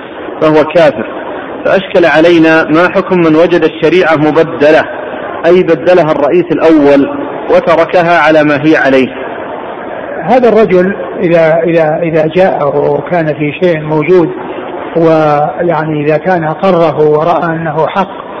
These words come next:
Speaker 2: وأن هذا، فهذا كفر، لأن كل من اعتبر أن، أن، أن، أن، أن، أن هذا هو الحق وأن، وأنه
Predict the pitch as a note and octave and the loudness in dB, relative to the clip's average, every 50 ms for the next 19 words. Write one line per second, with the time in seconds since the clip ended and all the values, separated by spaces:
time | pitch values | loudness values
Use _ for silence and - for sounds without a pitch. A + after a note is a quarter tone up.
0 | - - - - - - - F3 E3 E3 E3 D#3+ C#3+ F3 F#3 F3 D#3+ E3 D#3+ D#3+ | -14 -14 -14 -12 -6 -4 -2 -2 0 -2 -2 -2 -2 0 0 0 0 0 0 0
1 | E3 A#3+ B3+ C4+ C#4+ C4+ C#4 D4 C4 G3+ G3+ G3+ - - - - - - - - | 0 0 0 2 2 2 2 2 2 2 2 0 0 -4 -8 -8 -8 -8 -8 -4
2 | F3+ F3+ F3+ F#3 F#3 F#3 - - D4+ C#4 A#3 G3+ G3 F#3 E3 D3+ D#3+ - G#3 F#3 | -2 -2 0 0 -2 -2 0 2 2 2 2 2 2 0 0 -2 0 0 0 2
3 | F3+ E3+ E3 E3+ E3+ E3+ E3+ E3+ E3 E3 D#3 D#3 D#3 - - - - - - - | 2 0 0 0 -2 -2 -2 0 0 0 -2 -4 -6 -10 -12 -14 -14 -14 -12 -8
4 | - F#3 F#3 F3+ F3+ E3+ E3 E3 F3 F3 F3+ E3+ E3+ E3+ E3 E3 F3 F3 E3+ E3+ | -6 -4 -2 -2 0 0 0 0 -2 -2 -4 -6 -4 -4 -2 -2 -2 -4 -4 -4
5 | F3 F3 E3+ E3+ F3+ F3 F3 E3+ E3+ D3+ D#3+ F3 E3 E3 D#3+ D3 E3 F3 D3+ - | -4 -4 -4 -4 -4 -4 -4 -4 -6 -4 -4 -4 -2 -2 -2 0 2 0 0 0
6 | - F#3 F3+ - - E3 D3 D#3 E3+ E3+ E3 E3 E3 E3+ F#3 - - - - - | -2 -4 -4 -2 -2 -2 -2 -2 -2 -4 -4 -4 -6 -6 -8 -10 -12 -14 -12 -12
7 | - - - E3 E3+ E3+ E3+ E3+ E3 D3 | -10 -4 -2 0 0 0 0 -2 -2 0